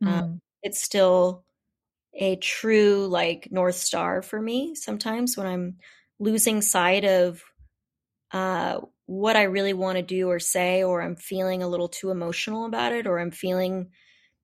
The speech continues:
Speaker 1: that people are misreading me so much or asking me really insensitive <laughs> questions, you know, like,
Speaker 2: Yeah.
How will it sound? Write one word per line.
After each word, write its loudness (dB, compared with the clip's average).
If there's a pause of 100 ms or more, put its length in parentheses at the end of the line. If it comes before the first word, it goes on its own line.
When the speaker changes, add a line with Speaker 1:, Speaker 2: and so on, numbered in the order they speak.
(120)
Speaker 1:
that -4
people -4
are 6
misreading 0
me 4
so 2
much 0
or 2
asking 2
me -4
really -2
insensitive -2
<laughs> 0
questions, 2
you 6
know, 12
like, 10 (300)
Speaker 2:
Yeah. 2